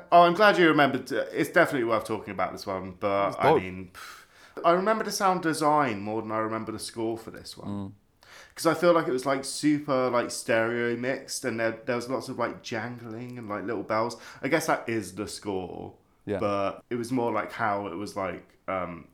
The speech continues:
Speaker 1: incorporated into the film or, like, mixed or whatever that stood out to me than the actual music. Whereas in The Power of the Dog, it was, like, ba-dong, dong,
Speaker 2: Yeah.
Speaker 1: dong, <laughs> like, jokes, like, bass stuff.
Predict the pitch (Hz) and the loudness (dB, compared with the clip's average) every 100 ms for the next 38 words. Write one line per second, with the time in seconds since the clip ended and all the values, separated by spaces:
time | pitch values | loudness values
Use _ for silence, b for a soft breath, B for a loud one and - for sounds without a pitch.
0 | - 101 101 95 92 87 87 87 87 92 | -14 -12 -10 -10 -10 -12 -12 -12 -12 -16
1 | 82 92 85 80 - 90 87 95 95 - | -12 -10 -10 -12 -10 -8 -8 -8 -10 -10
2 | - 82 73 73 78 71 73 87 - - | -12 -10 -10 -10 -12 -12 -12 -14 -16 -16
3 | - 92 85 82 - - 85 87 90 82 | -14 -8 -8 -8 -12 -16 -14 -10 -10 -10
4 | - 87 85 87 85 87 85 - B B | -12 -12 -12 -10 -10 -10 -12 -14 B B
5 | 131 127 127 117 117 104 98 90 95 90 | -2 -2 -2 -4 0 0 0 -4 -6 -6
6 | - 80 87 87 - - 131 143 151 147 | -8 -12 -12 -12 -12 -4 0 2 2 0
7 | 151 147 147 - _ _ - 104 95 95 | -2 -4 -8 -18 _ _ -10 -8 -8 -6
8 | 110 101 110 - - 98 107 110 113 110 | -6 -8 -12 -10 -6 -4 -4 -6 -8 -8
9 | - 196 202 135 107 117 - - 101 113 | -6 -2 0 0 -2 -6 -12 -18 -4 -2
10 | 98 98 - 95 92 92 87 87 87 - | 0 -2 -4 -6 -6 -4 -4 -4 -8 -12
11 | - _ - - 90 - | -16 _ -12 -8 -8 -8